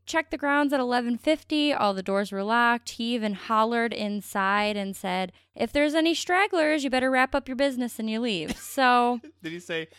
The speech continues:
Speaker 2: "And I remember for sure what I said"? <laughs>
Speaker 1: So, I mean, he didn't obviously do a very good job 'cause
Speaker 2: And
Speaker 1: he
Speaker 2: he's
Speaker 1: just checked to make sure the doors were locked, and then he just yelled inside the church saying, "If there's any stragglers,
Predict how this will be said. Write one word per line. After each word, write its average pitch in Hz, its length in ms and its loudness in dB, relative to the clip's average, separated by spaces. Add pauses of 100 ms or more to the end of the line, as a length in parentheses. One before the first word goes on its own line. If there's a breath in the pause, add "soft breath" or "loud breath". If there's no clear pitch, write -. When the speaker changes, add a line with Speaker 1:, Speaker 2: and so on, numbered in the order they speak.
(180 loud breath)
Speaker 2:
"And 123 160 -10
I 156 60 -4
remember 160 360 -6
for 143 160 -8
sure 170 260 -2
what 139 160 -2
I 113 100 -6
said"? - 400 -4
<laughs> 330 100 4 (840 loud breath)
Speaker 1:
So, 359 380 2
I 359 100 0
mean, 359 140 0
he 330 120 2
didn't 302 420 0
obviously 196 640 -2
do 175 160 -4
a 165 80 -2
very 170 240 -2
good 165 180 -6
job 208 320 2
'cause 151 80 -6
Speaker 2:
And 156 80 -2
Speaker 1:
he - 60 -2
Speaker 2:
he's 214 80 -6
Speaker 1:
just 262 260 -2
checked 269 320 -2
to 247 100 -4
make 214 200 -6
sure 220 160 -8
the 196 100 -8
doors 208 340 -4
were 196 120 -6
locked, 170 380 -4
and 208 140 -6
then 196 120 -4
he 202 140 -6
just 202 220 -8
yelled 190 480 0
inside 196 720 -2
the 180 100 -6
church 180 420 -4
saying, 175 300 -8
"If 170 120 -8
there's 196 180 -8
any 277 200 -2
stragglers, 240 880 -4